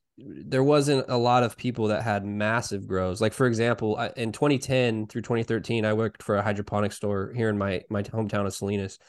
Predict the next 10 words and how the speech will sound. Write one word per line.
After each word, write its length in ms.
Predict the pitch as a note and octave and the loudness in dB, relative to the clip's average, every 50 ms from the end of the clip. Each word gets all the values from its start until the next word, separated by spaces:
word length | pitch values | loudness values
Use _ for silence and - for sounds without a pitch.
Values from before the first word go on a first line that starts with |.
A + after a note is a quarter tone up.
| - - - - - _ _ _ _ _ _ _ _ | -20 -20 -20 -20 -20 _ _ _ _ _ _ _ _
And 240 | - B2 A#2 A2+ A2+ | 2 2 4 4 4
the 400 | A2+ A2+ A2 A2 G#2+ G#2+ G#2 - - | 4 4 6 6 6 4 4 2 2
owners 380 | A#2+ B2+ C#3 C#3+ C#3 C3 A2+ | 4 6 6 8 6 6 4
of 80 | A#2 G#2+ | 2 0
the 80 | G#2+ | 0
store 400 | G2+ - - - G#2+ G#2+ G#2 G2+ | -2 -2 -2 0 2 4 4 4
had 320 | G2+ A2+ A2 G#2 G#2 G2+ - | 2 2 2 2 2 2 0
a 180 | - G#2 G2+ G2+ | -2 -2 -4 -4
grow, 520 | G2+ G#2+ G#2 G#2 G#2+ G#2+ G#2 G2+ G2 - _ _ _ _ _ _ _ _ | -2 0 2 2 4 4 2 0 -2 -4 _ _ _ _ _ _ _ _
uh, 520 | - G#2+ G#2 G2+ G2+ G2+ G2 E2+ C#2+ - | -2 0 2 4 4 4 2 2 -2 -4